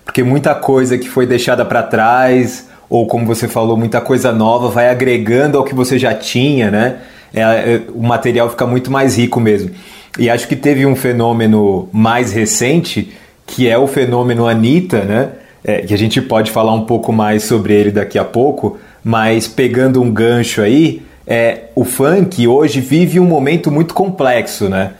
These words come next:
Se por um lado ele é celebrado internacionalmente como um gênero genuinamente brasileiro, né? Por outro, ele ainda vive sobre esse manto,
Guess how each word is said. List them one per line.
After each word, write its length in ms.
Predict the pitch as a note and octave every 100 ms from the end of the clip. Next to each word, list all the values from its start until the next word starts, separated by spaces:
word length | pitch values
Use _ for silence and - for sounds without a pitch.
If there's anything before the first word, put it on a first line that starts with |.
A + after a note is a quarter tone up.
| - -
Se 200 | - -
por 180 | C#3+ C#3+
um 120 | D3
lado 600 | C3 B2 A2+ G#2+ G2+ -
ele 200 | A#2+ A#2
é 60 | A2
celebrado 600 | - B2+ A2 B2 B2 B2+
internacionalmente 1300 | C3 B2 A#2+ - A#2+ A#2 A#2+ C3+ D#3 - E3 D#3+ - - -
como 260 | C3+ B2
um 80 | A#2
gênero 460 | G#2 C3 C#3 B2+ A#2+
genuinamente 800 | C3+ C#3+ C#3 B2+ A2+ B2+ D#3+ A#2
brasileiro, 720 | A#2 A2 A2+ G#2 B2 E3 G#2+
né? 160 | G#2+ B2
Por 240 | C#3+ B2+
outro, 240 | C3+ C#3
ele 120 | D3 D3
ainda 200 | D3 C3+
vive 340 | G#2+ C3+ C#3
sobre 320 | C3 D3 C3
esse 200 | C3 D#3
manto, 680 | C#3 B2+ C3 C3+ C#3 C3+ C3